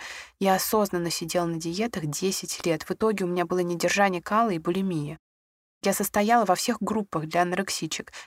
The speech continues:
делала жгучие перцовые обёртывания от целлюлита, тренировалась до седьмого пота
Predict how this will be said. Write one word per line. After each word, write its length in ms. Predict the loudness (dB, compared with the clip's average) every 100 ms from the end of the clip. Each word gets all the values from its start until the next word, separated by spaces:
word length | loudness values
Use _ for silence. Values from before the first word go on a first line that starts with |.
| -2
делала 400 | 2 4 2 0
жгучие 420 | 0 -2 -2 -2
перцовые 540 | -2 -2 0 0 2
обёртывания 560 | 2 2 0 0 -2 -2
от 80 | -4
целлюлита, 540 | -6 -4 -4 -6 -6
тренировалась 640 | -4 0 4 4 6 4 2
до 100 | -2
седьмого 420 | -4 0 2 2
пота 380 | 2 0 0